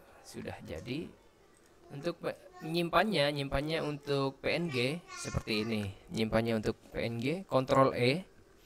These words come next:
Lalu kita pilih P N G.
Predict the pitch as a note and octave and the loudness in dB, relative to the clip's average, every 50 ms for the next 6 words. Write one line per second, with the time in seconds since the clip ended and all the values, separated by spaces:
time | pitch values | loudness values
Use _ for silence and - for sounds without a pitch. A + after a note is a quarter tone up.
0 | - - - - - - - - - - - - - - - - - C3 B2+ C3+ | -20 -20 -20 -20 -20 -20 -20 -20 -20 -20 -20 -20 -20 -20 -20 -20 -12 -10 -8 -6
1 | D3+ E3 E3+ - - D3 D3 - - E3+ E3 E3 D#3+ - - C#3 D3 D3+ D#3+ E3 | -4 -4 -4 -2 -4 -4 -4 -2 -2 0 2 2 0 0 0 0 0 2 0 -2
2 | D#3 - - - A2+ C3 C3 C3 A2+ A2+ G2+ F#2+ - | 0 0 2 2 2 2 0 -2 -2 -2 -2 -2 -4